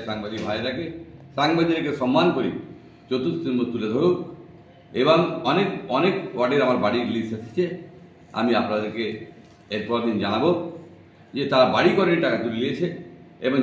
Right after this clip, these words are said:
চাকরিজীবী বাড়ি পেয়েছে, গরিব মানুষগুলো কেঁদে বেড়াচ্ছে। আমি গরিব মানুষদের পক্ষে আছি। কিছু প্রশাসন ঢিলামি করছে, তাদের বিরুদ্ধে আমরা মুখ্যমন্ত্রীকে জানাবো, কারণ আমরা সবসময় চাই মানুষ যেন পরিষেবা,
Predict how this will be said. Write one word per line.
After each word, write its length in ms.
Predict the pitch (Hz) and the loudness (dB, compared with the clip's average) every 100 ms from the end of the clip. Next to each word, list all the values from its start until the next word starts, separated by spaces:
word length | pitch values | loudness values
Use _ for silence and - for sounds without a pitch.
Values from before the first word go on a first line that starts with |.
| - | 2
চাকরিজীবী 460 | 135 147 170 180 135 | 0 0 0 2 4
বাড়ি 140 | 127 127 | 4 4
পেয়েছে, 280 | 175 165 185 - - - - 95 | 2 2 0 -2 -10 -16 -16 0
গরিব 260 | 170 214 233 202 | 6 6 6 4
মানুষগুলো 320 | 190 170 160 - | 2 2 0 0
কেঁদে 180 | 151 170 | 2 4
বেড়াচ্ছে। 360 | 123 - - - - - - - _ _ | 4 2 -4 -12 -18 -20 -20 -20 _ _
আমি 180 | 135 180 131 | 4 4 4
গরিব 240 | 160 208 214 | 6 6 6
মানুষদের 300 | 190 156 160 | 4 4 0
পক্ষে 240 | 123 - 147 165 | -2 -2 0 0
আছি। 160 | 185 180 - - - - - - | 0 -6 -8 -16 -20 -20 -20 -2
কিছু 180 | 202 226 - | 0 0 4
প্রশাসন 400 | 180 214 - 214 | 4 4 4 4
ঢিলামি 300 | 165 160 165 135 | 4 4 4 4
করছে, 300 | 127 - 202 208 - - - - - - - | 0 4 6 6 2 -6 -14 -20 -20 -20 4
তাদের 220 | 156 196 | 6 8
বিরুদ্ধে 240 | 185 180 160 | 4 4 4
আমরা 120 | 156 139 | 4 2
মুখ্যমন্ত্রীকে 500 | 127 147 147 139 131 107 | 2 0 -2 0 0 0
জানাবো, 260 | 113 143 202 - - - - - - - - - | 0 2 2 -2 -10 -18 -20 -20 -20 -20 -16 4
কারণ 240 | 170 202 190 160 | 6 8 6 6
আমরা 160 | 185 - | 4 2
সবসময় 360 | 170 170 196 185 | -2 0 -2 0
চাই 200 | 165 170 - - - - - - - - - | 2 2 2 -4 -12 -18 -20 -20 -20 -20 -4
মানুষ 320 | 117 165 240 208 | 4 6 6 4
যেন 160 | 240 196 | 2 4
পরিষেবা, 320 | 175 180 143 | 6 4 4